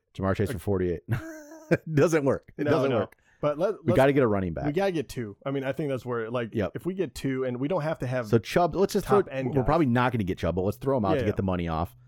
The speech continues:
Speaker 1: Um, he goes for fifty-five. We're not gonna
Speaker 2: Yep,
Speaker 1: spend
Speaker 2: no.
Speaker 1: it right now. Jacobs for sixty-one. We're not gonna spend it. Saquon for sixty-four.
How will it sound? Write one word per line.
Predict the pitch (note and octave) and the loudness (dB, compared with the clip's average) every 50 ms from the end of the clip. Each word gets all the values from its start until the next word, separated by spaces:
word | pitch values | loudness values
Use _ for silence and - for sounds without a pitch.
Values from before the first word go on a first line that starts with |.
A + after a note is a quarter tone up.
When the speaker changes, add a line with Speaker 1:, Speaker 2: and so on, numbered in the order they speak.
| - - - - - - | -20 -20 -20 -20 -16 -6
Speaker 1:
Um, | - G2 F#2+ F#2 | -2 -2 0 0
he | G2 | 0
goes | G2+ A2 G#2+ | 0 0 0
for | - G2+ | -2 -2
fifty-five. | - A2+ G2+ - F2 - - E2+ E2 E2 F2 E2+ - | -2 -2 -2 -2 -2 -2 -2 0 0 0 -2 -2 -2
We're | F2 F2 | -2 -2
not | E2+ D#2+ D#2 | -2 -2 -2
gonna | - D#2 D2+ | -4 -6 -6
Speaker 2:
Yep, | - | -4
Speaker 1:
spend | - - E2 E2+ | -4 -2 -2 -2
Speaker 2:
no. | - | -2
Speaker 1:
it | D#2 | -2
right | E2+ F2 | -2 -2
now. | E2+ F2 | -2 -2
Jacobs | E2+ - G#2 G#2 G2 - F#2 - | -4 -2 -2 0 0 0 -4 -4
for | - E2 | -6 -12
sixty-one. | - - F2+ D#2+ - E2 D#2+ D#2 D#2+ D#2+ | -10 -8 -8 -8 -6 -6 -6 -6 -4 -4
We're | D#2+ D#2+ | -4 -4
not | D2+ C#2+ | -6 -6
gonna | - - - | -8 -12 -14
spend | - - - B2 B2 A#2+ A2+ | -14 -6 -2 -2 0 2 0
it. | - - - _ _ _ _ _ - | 0 -2 -2 _ _ _ _ _ -10
Saquon | - - C3+ C#3+ - D3+ D#3+ C3+ | 0 2 2 2 4 0 -2 0
for | - A2+ | 0 -2
sixty-four. | - - - D#3+ - - - A2 F#2 - - - - - F#3+ G3 E3+ B2+ A2 F#2 - | -4 0 -2 -2 -2 -2 -4 -4 -4 -4 -8 -16 -4 0 2 4 4 4 4 0 -2